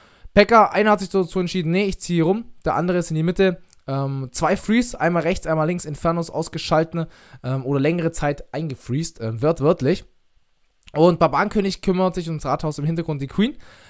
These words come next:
die es sehr, sehr früh gezündet hat, aber er wollte einfach die Fähigkeit von ihr nutzen, denke ich, um möglichst schnell das Rathaus down zu bekommen. Zwei Minions und ein Bogen wären noch am Start, aber ich glaube, in der Mitte werden jetzt schon die fünfzig Prozent geknackt. Oder auch nicht, wir schauen mal. Neunundvierzig,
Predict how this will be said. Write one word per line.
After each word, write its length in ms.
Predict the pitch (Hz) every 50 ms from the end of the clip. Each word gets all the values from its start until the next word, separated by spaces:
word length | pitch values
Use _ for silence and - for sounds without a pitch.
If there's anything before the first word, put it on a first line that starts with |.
| - - -
die 80 | 180
es 180 | 214 233 226 - - -
sehr, 400 | 143 135 135 160 190 220 269 294
sehr 160 | 247 208 190
früh 240 | - - 196 220 233
gezündet 400 | 226 220 - - 214 202 202 208
hat, 120 | 202 185
aber 200 | - - 147 170
er 80 | 160 143
wollte 260 | 143 156 165 - 127
einfach 240 | 135 147 - 151 -
die 300 | - 139 131 131 131 123 - - - - _ -
Fähigkeit 380 | - 160 170 165 165 - 156 147
von 120 | - 147
ihr 80 | 147 139
nutzen, 320 | 147 156 147 - - 131
denke 240 | 120 131 139 131 143
ich, 100 | 135 -
um 140 | - 123 131
möglichst 340 | 135 147 - - 131 - -
schnell 160 | - 127 127
das 200 | 127 123 - -
Rathaus 260 | 95 - - 127 -
down 220 | - 113 127 147 143
zu 80 | 147
bekommen. 420 | 131 131 - - 135 131 127 131 127 - - - - - -
Zwei 240 | - 180 180 196
Minions 340 | 214 226 233 254 247 240 214
und 140 | 202 202 196
ein 60 | 165
Bogen 280 | - 190 202 196 180 165
wären 120 | 170 170
noch 100 | 175 160
am 100 | 160 151
Start, 420 | 147 - 143 139 147 160 151 - -
aber 440 | - 110 139 147 151 156 156 - - - _ _ _ _ -
ich 160 | - 127 -
glaube, 240 | - 135 131 139 147
in 80 | 139 131
der 80 | 127
Mitte 260 | 135 151 147 - 139 120
werden 200 | 123 127 135 131
jetzt 120 | 120 -
schon 120 | - 131
die 40 | 123
fünfzig 380 | - - 156 - - - 117 -
Prozent 360 | - 123 - - 135 135 -
geknackt. 500 | - 113 - - 135 151 - - - - - _ _ _ _ _ - -
Oder 180 | 120 127 120 113
auch 140 | 110 -
nicht, 320 | 139 160 180 - - - 113
wir 80 | 110
schauen 220 | - - 123 135 156
mal. 220 | 160 165 180 190 - - _ _ _ _ _ _ _ _ -
Neunundvierzig, 880 | 117 127 139 151 165 160 - 190 180 - - 202 214 214 - - -